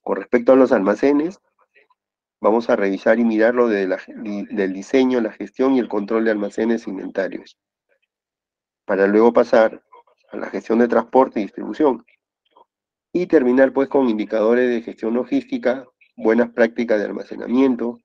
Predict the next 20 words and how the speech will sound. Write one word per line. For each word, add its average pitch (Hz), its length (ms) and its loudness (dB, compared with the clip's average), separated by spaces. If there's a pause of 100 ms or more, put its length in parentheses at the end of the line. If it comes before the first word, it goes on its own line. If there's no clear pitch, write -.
(540)
buenas 110 280 -2
prácticas 110 540 -2
de 95 80 0
distribución, 95 840 -2 (840)
y 165 200 0
vamos 131 440 2
a 113 60 -8
conversar 104 500 -2
de 113 80 0
manera 110 340 2
rápida, 117 440 2
porque 104 260 -6
es 107 120 -6
todo 110 280 0
un 107 140 -2
curso, 113 640 -6 (540)
es - 140 -20
toda 107 160 -2
una 107 120 -2
filosofía 101 800 -2